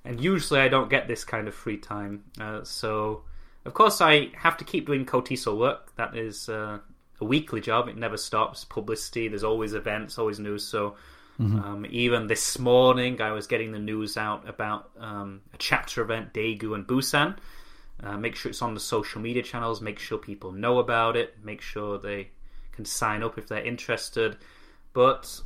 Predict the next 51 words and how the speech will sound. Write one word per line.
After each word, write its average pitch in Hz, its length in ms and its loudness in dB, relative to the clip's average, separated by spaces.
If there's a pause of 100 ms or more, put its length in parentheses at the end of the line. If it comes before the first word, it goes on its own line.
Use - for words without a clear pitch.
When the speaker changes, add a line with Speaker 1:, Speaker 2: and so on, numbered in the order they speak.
(180)
Speaker 1:
uh, 120 180 0
when 135 100 2
I'm 147 100 4
not 185 120 2
doing 165 160 2
co-tesol 160 680 4
or 127 80 8
I'm 123 120 2
not 151 220 2
teaching 151 420 -4
full-time, 143 560 0
not - 160 -6
preparing 135 400 -4
lessons, 127 640 -2 (440)
uh, - 60 -10
I 117 200 2
like 123 200 6
to - 100 -8
make 113 300 -4
videos 139 560 2
now. 147 320 0 (100)
I've 113 140 -4
moved 123 280 0
into 120 240 -8
making 110 320 -6
videos, 131 380 0
so 107 460 -6 (460)
Speaker 2:
This 147 240 10
is 160 140 10
a 147 120 8
part 170 520 10
away 151 380 12
from 170 260 8
Kotisol? 175 520 6
Like, 135 120 8
this 135 160 6
is 123 160 6
a, 120 180 10
your 117 280 10
own 139 200 12
thing? 185 380 2 (720)
Speaker 1:
Uh, 147 160 6
both. 226 360 6
I 147 100 10
do. 165 280 6
I've 135 120 2
made 220 180 0
some 170 160 -4
videos 151 300 6
for 147 80 -2
Kotisol. 143 640 -2